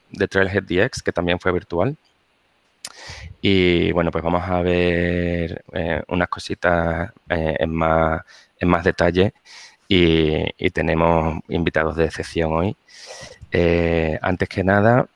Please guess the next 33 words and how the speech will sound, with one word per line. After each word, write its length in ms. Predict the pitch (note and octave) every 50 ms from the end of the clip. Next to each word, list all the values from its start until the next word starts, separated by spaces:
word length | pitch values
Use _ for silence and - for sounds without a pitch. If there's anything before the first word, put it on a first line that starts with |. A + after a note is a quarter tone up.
| _ _ _ _ _
tenemos 300 | - - F#2 F2+ F2+ F#2
que 160 | - - F#2
presentar 560 | F2+ - F#2 F2+ - F#2 F2+ E2+ - F#2 F2+ F#2+
esta 280 | F2+ E2+ _ - F#2 F2+
diapositiva 580 | F2+ F2 - F2+ F2 F#2 - - G2 G2+ G#2+
porque 680 | A2 G#2+ F#2+ F2 - - F2 F2 E2+ E2+ E2+ E2 D#2+ -
tenemos 380 | - E2 E2 D#2+ E2 E2+ E2 -
personal 420 | - - - - F2 E2+ E2 D#2+
de 80 | E2 E2
Salesforce. 600 | - - G#2 G#2 G#2 - - A#2+ B2+ C3 - - _ - - - - - _ _ _ -
Eh, 760 | F2+ F2 F2 E2+ E2 E2 D#2 D#2 D#2 D#2 D2+ D2 D2+ D2 C#2+ - - -
esto 220 | - - - - E2+
quiere 160 | - - E2+
decir 220 | D#2+ E2+ F#2 F#2+
que 180 | - F2+ F2 D#2+
nadie 600 | E2 E2 E2 D#2+ E2 E2+ E2+ E2 E2+ E2 E2 - -
haga 240 | - E2+ E2 E2
ninguna 880 | E2 E2 E2 E2 E2 D#2+ E2 E2 D#2+ D#2+ D#2+ D#2+ E2 D#2+ D#2+ E2 E2 D#2+ -
compra 520 | - F2 E2+ D#2+ - - E2 E2 E2 E2
de 160 | D#2+ E2 E2+
producto 540 | - - D#2+ D#2 D#2+ - _ - F2 E2 E2
basándose 640 | D#2+ E2 - - D#2+ D#2+ D#2 - - - D#2+ D#2+ -
en 60 | - E2+
lo 80 | E2
que 80 | - E2+
vamos 180 | D#2+ E2 D#2+
a 40 | D#2
ver 140 | D#2 D#2+ E2
hoy. 200 | F2 F#2+ A2+ B2 _ _ - - - - - - - - _ _ _ -
Eh, 720 | F2+ F2+ F2 E2 E2 D#2+ D#2+ D#2 D2+ D#2 D#2+ E2 - - - _ _ _ _ - - - G1+ G1+ - - - - G1+ G1+ - - - - A#1
básicamente 680 | C#2+ E2+ - - - E2 E2 D#2+ E2 D#2+ - F#2 G2
que 160 | - - F2 D#2+
si 240 | - - D#2+ D#2